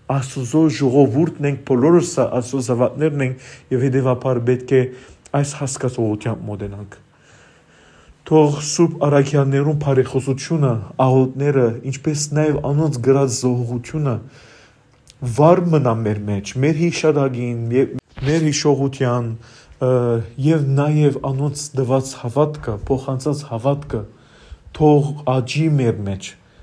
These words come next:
Նայենք ինչպես կրնանք զարգացնել,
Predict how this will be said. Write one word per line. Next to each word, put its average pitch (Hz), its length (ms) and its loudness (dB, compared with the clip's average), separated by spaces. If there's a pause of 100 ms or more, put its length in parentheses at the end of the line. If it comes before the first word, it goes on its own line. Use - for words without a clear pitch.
(260)
Նայենք 143 480 0
ինչպես 180 520 -2
կրնանք 123 380 -4
զարգացնել, 107 720 -4